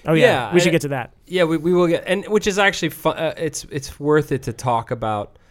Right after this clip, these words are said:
Speaker 2: the bar that we think about
Speaker 1: Mm-hmm.
Speaker 2: at Postlight Labs and the bar that we wanted to meet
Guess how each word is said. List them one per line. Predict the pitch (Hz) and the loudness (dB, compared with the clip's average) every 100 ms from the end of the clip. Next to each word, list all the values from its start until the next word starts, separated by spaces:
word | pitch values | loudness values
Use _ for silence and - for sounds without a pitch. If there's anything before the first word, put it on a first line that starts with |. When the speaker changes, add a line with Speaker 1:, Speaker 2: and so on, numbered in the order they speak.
| _ _ - | _ _ -14
Speaker 2:
the | 135 | -8
bar | 117 139 135 101 - - _ _ _ - | 0 2 2 0 -8 -20 _ _ _ -8
that | 127 117 | -8 -6
we | 131 | -8
think | 120 120 110 | -6 -8 -8
about | 107 104 101 - _ | -6 -4 -4 -8 _
Speaker 1:
Mm-hmm. | 143 180 | -4 -4
Speaker 2:
at | 117 | -4
Postlight | 127 110 113 101 | -6 -6 -6 -6
Labs | 123 117 98 117 - _ _ _ - | -4 -2 -4 -8 -12 _ _ _ -10
and | 135 127 123 | -6 -6 -6
the | 143 | -2
bar | 151 190 180 | 2 4 4
that | 156 143 | 2 2
we | 151 | 0
wanted | 143 135 131 | 2 0 0
to | 120 | -4
meet | 117 117 110 | -4 -6 -8